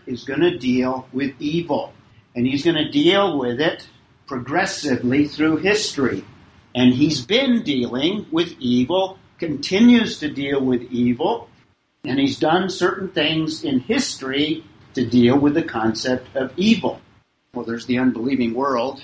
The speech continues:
Evil just continues, has no beginning, has no end. The little symbols on the ends of the arrows there are eternity or infinity, if you will.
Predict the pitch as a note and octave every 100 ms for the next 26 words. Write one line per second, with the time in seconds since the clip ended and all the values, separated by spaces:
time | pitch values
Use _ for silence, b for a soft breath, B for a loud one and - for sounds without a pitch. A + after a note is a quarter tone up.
0 | - D3 E3 D#3 D3+ D#3 D#3+ - C3+ A#2+
1 | E3+ G3 A3 A#3 A3+ - B2 A#2 A#2+ B2
2 | A#2 D3+ F3+ F3+ F3 C3 A2 B2 A#2+ D3
3 | F3 F3+ F3+ F3 _ _ _ _ _ _
4 | G#2+ A#2+ B2+ B2 A#2 D3 C#3 B2+ A#2 B2
5 | A#2 A#2 A#2 A#2+ C3 C3 B2 B2+ A#2 B2
6 | C3 C3+ A#2 B2 B2+ B2+ B2 A#2+ A2+ A2+
7 | A2+ G#2+ - _ _ _ - - - C#3+
8 | D3 C#3+ D3 D3 - A2 G#2 G#2 A#2 A#2
9 | - D#3 D3 C#3+ C#3+ - C3 C3 C3 D3
10 | D3+